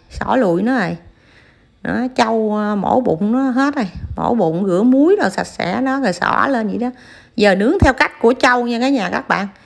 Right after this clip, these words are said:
Vì con cá lóc này, chuyện của con cá lóc mà ba người đó, nhiều chuyện um sùm.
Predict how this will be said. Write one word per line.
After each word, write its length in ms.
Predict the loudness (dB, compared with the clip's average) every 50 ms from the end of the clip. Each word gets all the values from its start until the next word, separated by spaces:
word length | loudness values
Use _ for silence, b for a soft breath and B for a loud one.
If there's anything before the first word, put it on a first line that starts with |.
| b b b b _ 0
Vì 200 | 2 2 4 4
con 160 | 2 0 2
cá 140 | 2 2 2
lóc 280 | 2 0 -2 -2 -2 -2
này, 160 | -2 -2 -2
chuyện 300 | -2 0 0 2 2 2
của 100 | 0 0
con 240 | 0 -2 -2 -2 -2
cá 60 | -2
lóc 240 | -4 -4 -4 -2 -2
mà 120 | -2 0
ba 260 | 2 2 2 2 2
người 360 | 0 -2 0 0 0 0 0
đó, 360 | 0 0 0 0 0 0 0 0 0
nhiều 220 | 0 0 -2 -2 -6 -6 -2
chuyện 540 | -2 0 0 0 0 -2 -2 -2 -2 -2 0
um 300 | 2 4 4 6 6 4
sùm. 300 | 4 2 0 0 0 -2